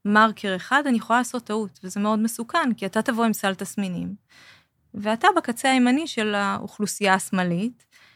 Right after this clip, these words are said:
ו-, ומישהו אחר יבוא, נמצא בקצה השמאלי של האוכלוסייה הימנית, וזו,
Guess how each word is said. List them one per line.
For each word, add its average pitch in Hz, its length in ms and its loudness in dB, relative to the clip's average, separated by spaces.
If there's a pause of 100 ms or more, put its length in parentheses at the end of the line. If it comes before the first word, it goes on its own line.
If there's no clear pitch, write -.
(400)
ו-, 190 560 -2
ומישהו 220 360 0
אחר 349 360 2 (460)
יבוא, 208 640 2 (260)
נמצא 208 380 2
בקצה 220 440 0
השמאלי 247 380 2
של 196 140 0
האוכלוסייה 196 420 -2
הימנית, 339 380 -2
וזו, 240 200 -2